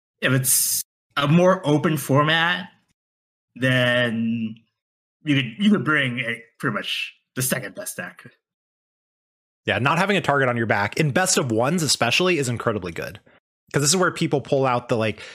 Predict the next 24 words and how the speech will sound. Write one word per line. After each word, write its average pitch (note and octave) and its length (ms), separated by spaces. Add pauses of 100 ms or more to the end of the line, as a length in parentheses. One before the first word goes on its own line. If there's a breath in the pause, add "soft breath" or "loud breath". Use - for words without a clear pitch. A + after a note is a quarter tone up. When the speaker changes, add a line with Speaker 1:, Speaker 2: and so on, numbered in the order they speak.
(200 loud breath)
Speaker 2:
cute E3+ 380
techs - 480 (340 loud breath)
that C#3+ 120
would B2 120
never F3 720
beat D3 300
you D3 100
in B2+ 60
a A2+ 60
best G#2+ 300
of - 80
three, F#2+ 400 (1120)
but F#3+ 480
Speaker 1:
Mm. - 240 (240 loud breath)
Speaker 2:
it's - 120
gonna G#3 180
beat G3+ 240
you G3 60
in F3 60
a D#3 40
best D3 240
of C3+ 100
one, A#2 160
right? C#3+ 260